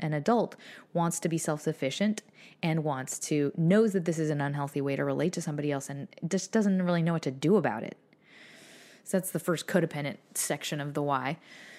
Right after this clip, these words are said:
Second, I would say when it comes to feeling socially excluded or isolated, maybe that's due to racism or discrimination, this is something real that you are experiencing, and therefore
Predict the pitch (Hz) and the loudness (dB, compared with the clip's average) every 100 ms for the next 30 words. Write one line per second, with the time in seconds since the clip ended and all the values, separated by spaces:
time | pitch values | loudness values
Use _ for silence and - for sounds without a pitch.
0 | - - - - 208 208 - 170 170 - | -20 -20 -4 0 2 2 -2 0 0 4
1 | 180 165 - 180 175 - - 170 156 147 | 4 4 2 0 0 0 0 2 2 -2
2 | - - 180 165 175 165 147 - - 170 | -4 -2 0 2 2 2 0 -6 -2 2
3 | 170 196 240 240 165 147 170 214 180 156 | 4 4 2 2 0 2 0 2 2 2
4 | 143 165 180 165 156 160 147 - 156 147 | 2 0 0 -2 0 0 -2 -2 0 2
5 | 151 151 151 151 147 147 147 139 - 143 | 2 2 0 -2 -2 -2 -4 -4 -4 -4
6 | 143 180 185 151 151 - - - - - | 0 0 0 -2 -4 -8 -16 -20 -20 -20
7 | - - - - 208 240 262 240 196 180 | -20 -20 -8 0 2 4 4 6 4 4
8 | 185 240 240 175 143 160 - 165 185 180 | 4 6 6 6 4 0 -2 0 4 2
9 | 156 - 196 190 156 143 131 139 175 185 | 0 -2 2 2 2 -2 -4 -2 -4 -6
10 | _ _ 185 175 170 196 190 175 165 156 | _ _ 0 4 4 4 2 2 2 2
11 | 160 | 0